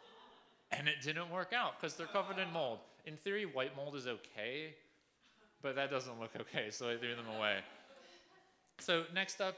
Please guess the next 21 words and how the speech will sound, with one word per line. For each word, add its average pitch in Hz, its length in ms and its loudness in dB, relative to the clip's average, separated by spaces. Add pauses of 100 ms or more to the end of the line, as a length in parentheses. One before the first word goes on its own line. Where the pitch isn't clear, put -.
you 165 160 -2
have, 147 420 -2
uh, 113 460 0 (960)
I 156 40 -10
never 180 240 -6
know 127 160 -2
if 113 120 -10
this - 140 -12
thing 92 220 -10
works. 90 540 -12 (2000)
So - 140 -4
next 180 280 -2
up, 202 240 0
you 156 180 0
have, 139 380 2
uh, 110 600 2
preservatives 143 480 0
that 123 180 2
fight 135 420 -2
rancidity. 131 720 -2 (360)
So 151 580 2